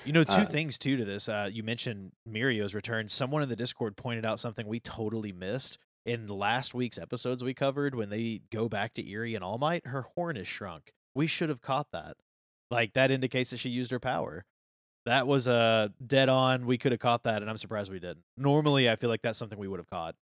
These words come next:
Speaker 2: Yeah, there was a thing, there were, I can't, we went back and forth on some other things that I was like, we, this was obvious. Um, the
Speaker 1: Yeah.
Speaker 2: horn thing I missed. I can't remember what else I spill-, uh, I, I pointed out. It's like, well, yeah, um, of course,
Speaker 1: Yeah.
Speaker 2: but,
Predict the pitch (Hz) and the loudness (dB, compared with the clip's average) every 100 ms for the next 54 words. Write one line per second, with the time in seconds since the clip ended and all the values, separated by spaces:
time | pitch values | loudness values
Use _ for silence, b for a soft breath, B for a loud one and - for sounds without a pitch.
0 | _ - 139 131 120 156 285 349 - 160 | _ 4 8 8 8 4 4 2 2 6
1 | 165 117 175 285 170 143 - 90 87 131 | 6 6 2 2 0 -2 -2 -4 -4 2
2 | 160 202 120 127 117 104 117 113 110 104 | 4 4 4 4 4 0 2 2 4 4
3 | 92 104 95 104 98 95 - 107 101 90 | 4 2 2 4 4 2 0 4 4 2
4 | 110 95 90 95 87 85 _ 113 117 - | 2 2 2 2 2 0 _ -2 -2 -6
5 | _ _ _ 113 117 185 - 123 98 101 | _ _ _ -4 2 2 4 2 6 4
6 | 85 65 57 - - 101 92 92 87 147 | 2 -4 -2 -2 0 0 0 2 4 6
7 | 175 170 135 110 98 92 92 90 98 - | 4 4 4 6 4 4 2 0 -2 0
8 | 117 107 104 98 95 90 82 76 87 80 | 2 2 2 2 2 2 2 0 -4 -4
9 | - 95 82 - 95 87 - 90 85 - | -4 -4 -4 -2 -2 0 0 0 -2 -4
10 | - 92 - 90 87 80 82 - - 80 | -2 -2 0 0 2 2 0 -4 -4 -4
11 | 78 - _ _ 107 101 98 120 90 - | -6 -10 _ _ 0 2 2 0 -2 -4
12 | _ 92 92 85 - - 104 82 80 90 | _ -4 -4 -4 -10 -4 -2 -2 -2 -4
13 | 69 | -4